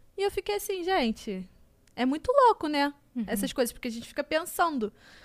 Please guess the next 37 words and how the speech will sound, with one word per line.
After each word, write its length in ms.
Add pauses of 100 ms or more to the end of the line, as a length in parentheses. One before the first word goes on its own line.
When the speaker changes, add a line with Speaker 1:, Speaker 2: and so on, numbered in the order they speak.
(140)
Speaker 1:
Mas, 640
no 140
caso, 380 (1000)
eu 340 (240)
salvaria 380
as 100
crianças, 640 (540)
entende? 580 (440)
Não 200
que 160 (420)
aquilo 360
não 160
se-, 140 (160)
os 160
cem 260
embriões 260
não 120
sejam 280
uma 140
crianças, 680 (380)
não 160
sejam 360
que 280
as 160
crianças, 400
mas 180
eu 80
acho 200
que 440
o 400
feto, 380
ele 100
tem, 280
tá 160
lá 260
pra 240
ter 400